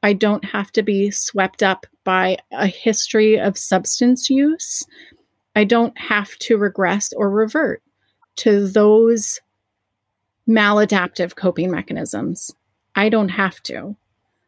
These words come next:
So it's kind of the same as I don't have to believe my thoughts. And, um, that was a good, it was, it, I needed to hear that from myself today,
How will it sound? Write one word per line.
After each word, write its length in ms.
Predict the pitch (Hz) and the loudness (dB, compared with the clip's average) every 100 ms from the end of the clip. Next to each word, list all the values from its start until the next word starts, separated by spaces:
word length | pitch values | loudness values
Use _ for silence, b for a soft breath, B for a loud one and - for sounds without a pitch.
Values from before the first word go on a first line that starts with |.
| _ | _
So 340 | - 196 156 - | -4 0 0 0
it's 280 | 208 - - | -4 -4 -8
kind 280 | - 220 | 0 2
of 100 | 214 | 2
the 100 | 208 | 0
same 340 | 208 220 202 190 | 0 2 4 2
as 160 | 180 | 2
I 80 | 180 | 0
don't 180 | 185 185 | 0 -2
have 220 | 190 185 | -2 -4
to 120 | - | -4
believe 340 | 190 185 185 185 | -2 0 0 0
my 160 | 185 | -4
thoughts. 580 | 202 185 226 311 - - - _ _ _ _ _ _ _ _ - | -2 -2 -2 -2 -6 -10 -12 _ _ _ _ _ _ _ _ -2
And, 500 | 214 196 190 190 - - | 2 4 2 0 -2 -2
um, 520 | 190 185 185 196 208 _ _ - | 0 0 0 -2 -4 _ _ -4
that 120 | 233 | 0
was 220 | 240 247 | 0 0
a 60 | 262 | 0
good, 480 | - 240 233 240 - _ _ _ _ _ - | 2 4 4 0 -6 _ _ _ _ _ -8
it 100 | 226 | -4
was, 200 | 208 202 - - | -4 -6 -14 -6
it, 160 | 214 - _ _ 226 | -6 -6 _ _ -4
I 80 | |
needed 320 | 226 226 233 226 | 0 4 2 2
to 100 | 240 | 0
hear 200 | - 214 | 2 2
that 160 | 214 - | 2 0
from 200 | 208 196 | -2 0
myself 460 | 190 - 113 - | -2 -4 -8 -10
today, 400 | - - - 208 | -12 -12 -12 -14